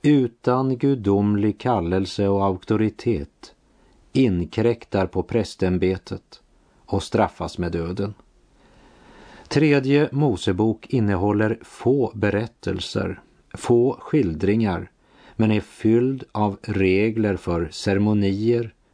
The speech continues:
befallningar och bestämmelser. Men kapitel tio erbjuder, om jag får uttrycka det så, en variation i studiet på grund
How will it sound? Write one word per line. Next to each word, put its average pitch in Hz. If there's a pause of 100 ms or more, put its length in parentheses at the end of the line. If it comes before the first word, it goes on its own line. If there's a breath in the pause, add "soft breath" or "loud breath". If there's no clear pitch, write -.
(120)
befallningar 104
och 104
bestämmelser. 90 (1080 loud breath)
Men 120 (200)
kapitel 107 (120)
tio 123 (220)
erbjuder, 104
om 90
jag 95
får 90
uttrycka 110
det 117
så, 123 (440 soft breath)
en 107
variation 107
i 120
studiet 92 (720 loud breath)
på 135
grund 120